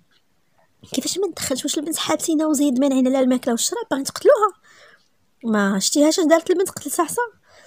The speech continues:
عاقبه باي حاجه، ماشي تحرمها من الماكله. وصافي، الموضوع مسدود. جيده، جود دار عندها، وي. ايوب، من بعد نهضروا، ومشى. جود، باقي غير خمس ايام وغنديروا العرس، خاصك تخرجها.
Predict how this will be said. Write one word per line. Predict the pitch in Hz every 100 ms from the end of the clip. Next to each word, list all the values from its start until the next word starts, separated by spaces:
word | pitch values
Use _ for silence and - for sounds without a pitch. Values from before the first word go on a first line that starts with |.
| - _ -
عاقبه | 247 277 269 254
باي | 262 440 415 415
حاجه، | - 294 240
ماشي | 233 247 339
تحرمها | - 269 247
من | 233
الماكله. | 214 208 247 - - _ _ _ _ _ _ -
وصافي، | 330 294 277 247
الموضوع | 214 202 202 190
مسدود. | - - 202 - _ _ _ _ _ 294
جيده، | 240 226 233 - -
جود | 240 269 247 - - _ _ _ _ -
دار | 240 233
عندها، | 220 208 208
وي. | 220 254 233 _ _ _ - - _ _ -
ايوب، | 220 202 196 226
من | 214
بعد | 220
نهضروا، | 208 185 185 202 - -
ومشى. | 294 - 220 196 _ _ _ _ - - - - - - _ _ -
جود، | 240 269 277
باقي | 247 -
غير | 247 330 320
خمس | 285 - 262 -
ايام | 269 302
وغنديروا | 285 233 220 196
العرس، | 185 214 -
خاصك | - 247 - -
تخرجها. | - 247 254 -